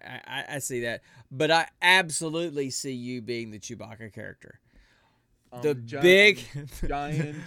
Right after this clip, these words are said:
Speaker 1: <laughs> big,
Speaker 2: hulking.
Speaker 1: furry, lovable, n-, um, sometimes people don't understand what he's saying guy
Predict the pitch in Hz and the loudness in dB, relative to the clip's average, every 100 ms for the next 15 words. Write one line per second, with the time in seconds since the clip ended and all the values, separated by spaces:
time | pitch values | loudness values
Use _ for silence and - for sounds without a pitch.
0 | - - 139 185 220 233 226 139 139 - | -16 -16 6 10 12 12 8 4 -10 -16
1 | - 196 196 202 208 196 190 _ _ 131 | 0 6 8 8 6 6 4 _ _ -8
2 | 139 175 190 190 156 170 170 170 - _ | 4 6 6 4 -2 -2 0 -2 -8 _
3 | _ - 143 151 - _ _ - 151 156 | _ -18 -14 -14 -16 _ _ -6 0 0
4 | 143 123 _ _ - - 156 165 190 180 | 0 -6 _ _ -10 -4 -2 0 0 4
5 | 196 190 208 196 190 185 196 202 202 185 | 4 4 2 0 -2 0 2 2 2 4
6 | 208 214 208 208 196 - - 131 _ _ | 6 8 6 2 -4 -16 -20 -20 _ _
7 | _ _ _ - 175 147 123 | _ _ _ 4 8 8 4